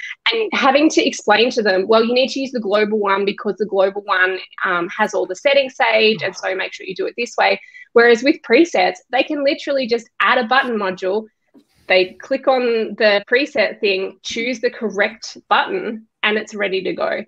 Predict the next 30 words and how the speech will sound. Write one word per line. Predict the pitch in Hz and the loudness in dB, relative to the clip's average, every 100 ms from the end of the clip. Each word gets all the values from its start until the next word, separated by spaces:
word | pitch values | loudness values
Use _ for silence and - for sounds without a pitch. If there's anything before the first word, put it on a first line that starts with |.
| - - | -16 -2
So | 269 | 0
for | 233 233 | 2 0
clients, | - 220 220 196 | 4 4 4 2
I | - 220 | -4 -6
think | 220 208 | -6 -8
this | 214 185 - | -12 -12 -8
has | 214 202 185 - | -8 -6 -10 -18
simplified | - 220 196 214 208 196 175 175 | -8 -6 -6 -8 -8 -2 -2 -2
the | 180 | -4
process. | 190 190 190 190 - _ _ _ _ _ | -4 -2 0 -2 -4 _ _ _ _ _
Like | 220 269 | 0 0
you | 254 | 0
say, | 226 208 | 2 4
once | 202 - | 2 0
they | 208 | 0
know | 190 190 190 | 4 6 4
where | 185 185 185 | 6 4 4
it | 180 | 0
is, | 185 - 220 220 - | -2 -4 -6 -6 -4
like, | 214 220 | -2 -2
as | 233 | -2
long | 240 269 | 2 2
as | |
they | 240 190 | 2 2
know | 185 185 | 4 2
where | 175 | 2
the | 175 | 0
drop | 180 226 | 0 0
down | - 196 180 | 2 0 0
is, | - 202 - | -4 -10 -10